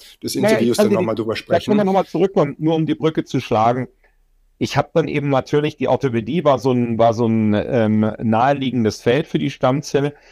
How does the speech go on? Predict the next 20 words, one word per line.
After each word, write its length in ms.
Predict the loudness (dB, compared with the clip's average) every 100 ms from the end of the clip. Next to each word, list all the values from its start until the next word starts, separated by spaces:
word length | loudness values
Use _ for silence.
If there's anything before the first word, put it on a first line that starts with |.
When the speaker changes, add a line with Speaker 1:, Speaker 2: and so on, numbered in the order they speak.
| -20 _ -6
Speaker 2:
Ähm, 520 | 0 2 2 0 -4 -8
hab 340 | -4 -4 -2 0
dann 260 | 0 2
mit 200 | -2 0
einer, 200 | -2 -2 _
äh, 360 | 0 2 4 2
mit 240 | 0 0
einer 80 | 0
weiteren 380 | 2 0 0 -2
Gruppe 260 | -2 -4 -4
zusammen, 640 | -4 0 2 2 2 -2 -4
wie 100 | -2
du 100 | -2
gerade 240 | 0 0 2
völlig 340 | 0 0 0
richtig 340 | -4 -4 -8 -4
gesagt 360 | 0 0 2
hast, 240 | -2 -2 -8 _ _ -20
Stammzellen 720 | -2 -2 0 -2 -2 0 -2
verwendet. 760 | -2 0 0 2 0 0 -10